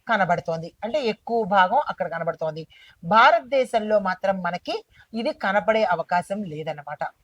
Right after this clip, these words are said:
అయితే అక్కడ పరంగా అంటే అక్కడ వాళ్ళకి కూడా తెలియాలి కదా ఈ అంశాలు. ఆ, ఇది మొదటి స్పర్శ అంటే ఫస్ట్ టైము,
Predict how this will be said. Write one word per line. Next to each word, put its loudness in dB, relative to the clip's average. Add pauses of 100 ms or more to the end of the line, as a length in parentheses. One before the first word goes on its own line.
(1080)
అయితే 0 (500)
అక్కడ 4
పరంగా 4
అంటే 0
అక్కడ 4
వాళ్ళకి 4
కూడా 4
తెలియాలి 2
కదా 0
ఈ -2
అంశాలు. 2 (420)
ఆ, 6
ఇది -4
మొదటి 4
స్పర్శ 2
అంటే 2
ఫస్ట్ -2
టైము, 0